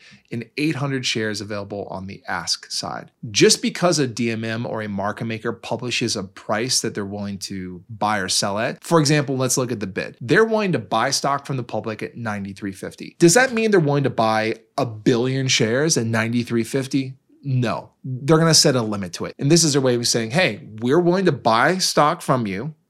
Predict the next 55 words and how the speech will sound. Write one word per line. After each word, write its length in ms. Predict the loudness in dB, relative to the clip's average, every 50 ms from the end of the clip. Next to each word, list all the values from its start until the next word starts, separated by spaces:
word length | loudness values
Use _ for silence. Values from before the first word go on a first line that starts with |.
| _ -4
at 140 | -2 -2 0
ninety-three 420 | 0 0 2 2 0 0 2 2 4
dollars 260 | 4 4 2 2 0
and 100 | -2 -2
fifty 220 | -2 -2 -2 -2
cents, 400 | 0 0 0 0 0 -2 -4 -8 _ -12
but 400 | -14 -12 -12 -10 0 2 2 2
we're 80 | 4
not 220 | 4 4 4 4 4
willing 220 | 2 2 2 2
to 40 | 0
buy 380 | 0 2 4 4 4 4 2 0
more 320 | -2 -2 -2 -2 -2 -2
than 180 | -4 -6 -4 -2
six 400 | 0 0 0 0 0 -2 -2 -4
hundred 320 | -6 -4 -6 -6 -4 -4
shares 420 | -4 -4 -4 -4 -6 -6 -6 -6
at 140 | -8 -8 -6
that 200 | -6 -6 -6 -6
price. 440 | -10 -10 -10 -6 -4 -4 -4 -4 -4 _ -4
If 140 | -2 0
you 80 | 2 2
wanna 160 | 4 4 6
buy 180 | 6 4 4 4
more 240 | 4 4 2 2 2
from 180 | 2 2 2
us, 220 | 2 4 2 2 0
it's 140 | 0 -2
probably 280 | 0 2 2 2 2 2
gonna 140 | -2 -2 -4
be 140 | -2 -2 -4
at 80 | -4
a 100 | -6 -8
higher 160 | -8 -10 -10
price." 480 | -12 -14 -14 -14 -12 -10 -12 -12 -12 _ _ _ 2
That's 340 | 2 2 4 2 0 0 0
what 160 | -2 -4 -2
the 80 | -2
size 380 | 0 0 2 2 0 0 -2 -4
of 60 | -8
the 60 | -8
market 380 | -8 -6 -6 -6 -6 -8 -14 -8
tells 260 | -8 -8 -6 -6 -8
us. 320 | -8 -6 -6 -6 -6 -6 -10 _ 2
Now 140 | 4 4 6
let's 180 | 6 4 2
go 120 | 0 0 0
to 60 | 2
the 100 | 2 2
question 540 | 0 2 2 2 4 4 4 2 2 2 2
and 140 | 2 2 2
see 160 | 4 4 4
if 120 | 2 2
we 80 | -2 -4
can 400 | -2 -4 -6 -4 -6 -8 -10